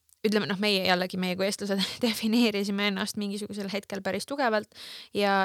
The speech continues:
ja ta oli väga oluline meie jaoks ja kui selgus, et tegelikult see, noh, ongi, see on üles ehitatud valedel, mis noh, lõppkokkuvõttes, eks ju, me saame kõik nentida, et tõepoolest <laughs> need, need olidki valed, ähm, siis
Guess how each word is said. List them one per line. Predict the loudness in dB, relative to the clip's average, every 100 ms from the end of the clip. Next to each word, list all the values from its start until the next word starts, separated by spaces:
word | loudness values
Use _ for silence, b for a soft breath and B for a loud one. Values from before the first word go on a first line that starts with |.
| 2
ja | 2 0
ta | 0
oli | -2 -2
väga | 0 0
oluline | 2 0 -2
meie | -2 -2 0
jaoks | -2 -2 -4
ja |
kui | -4
selgus, | -4 -4 -4
et | -6 -6
tegelikult | -6 -6 -6 -8
see, | -4
noh, | -4 -2
ongi, | -2 -2
see | -2
on | 0
üles | 0 0
ehitatud | -4 -6 -8 -6 -8 _ -20 _ -18 -4
valedel, | 2 2 2 -2 -4 -8 B B B B B -2
mis | 0
noh, | 0 0
lõppkokkuvõttes, | 2 2 4 4 2 0 -2
eks | 0 -2
ju, |
me | -2
saame | 0 -2 -4
kõik | -4
nentida, | -4 -2 -2 -2
et | 0
tõepoolest | 0 4 4 2 -2
<laughs> | -4
need, | -6 -6 -4
need | -2
olidki | -2 -2 -4 0
valed, | 2 2 -2 B B B B B
ähm, | 2 4 4 2 -2 -10 _ _ -6
siis | -2 0 0